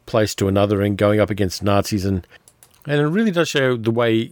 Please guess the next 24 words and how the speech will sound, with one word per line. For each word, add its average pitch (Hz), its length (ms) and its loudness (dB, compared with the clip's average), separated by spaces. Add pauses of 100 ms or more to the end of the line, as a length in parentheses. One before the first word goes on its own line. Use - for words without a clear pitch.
(160)
that 110 220 -2
Hitchcock 117 400 -2
was - 180 -6
trying 123 480 0
to 104 280 0 (400)
stay 131 400 0
at 139 80 0
the 113 100 0
state 107 300 2
of 104 40 -2
the 101 140 2
art. 98 140 4
He 104 80 -2
was 101 120 0
trying 147 260 0
to 120 60 -4
do 117 280 2
things 104 260 0
that 101 80 -2
might 107 300 0
not 107 120 4
have 98 80 -2
been 101 160 0
possible. 98 440 -4